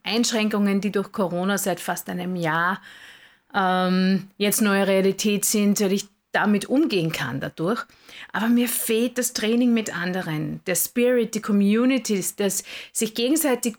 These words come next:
pushen und motivieren und abklatschen. Spätestens seit dem ersten Lockdown ist der Begriff Home Gym ja ein sehr bekannter geworden. Jeder, der regelmäßig trainiert hat, wollte natürlich auch während der Corona-Sperren weiter trainieren.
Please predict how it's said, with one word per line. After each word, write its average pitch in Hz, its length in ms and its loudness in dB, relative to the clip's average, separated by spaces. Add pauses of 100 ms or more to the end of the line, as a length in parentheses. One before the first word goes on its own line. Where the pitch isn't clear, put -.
pushen 330 420 2
und 254 140 4
motivieren 233 800 2
und 226 240 -2
abklatschen. - 680 -6 (480)
Spätestens 311 540 0
seit 226 180 -2
dem 220 120 0
ersten 226 420 0
Lockdown 247 500 0 (160)
ist - 200 -6
der 254 40 4
Begriff 226 480 0
Home 214 240 6
Gym 226 320 2
ja 208 140 4
ein 185 160 0
sehr 165 240 0
bekannter 151 480 -6
geworden. 143 400 -14 (360)
Jeder, 208 300 2
der 165 300 0
regelmäßig 170 480 0
trainiert 208 360 0
hat, 208 220 -2
wollte 185 300 0
natürlich 196 480 0
auch 175 200 -2 (300)
während 202 400 2
der 214 60 0
Corona-Sperren 202 800 0
weiter 170 280 -2
trainieren. 143 380 -8